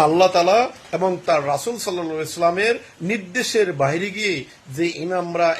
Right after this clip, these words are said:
এখন সব কিছু উলটপালট করে দিয়ে, অর্থাৎ টোটাল ইসলাম বিরোধী, এরা ইসলাম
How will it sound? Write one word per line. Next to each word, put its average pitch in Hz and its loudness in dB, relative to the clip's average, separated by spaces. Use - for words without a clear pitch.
এখন 220 0
সব 220 0
কিছু 190 -12
উলটপালট 175 -6
করে 170 -10
দিয়ে, 180 -4
অর্থাৎ - -10
টোটাল 269 2
ইসলাম 202 -8
বিরোধী, 175 -8
এরা 175 0
ইসলাম 196 -6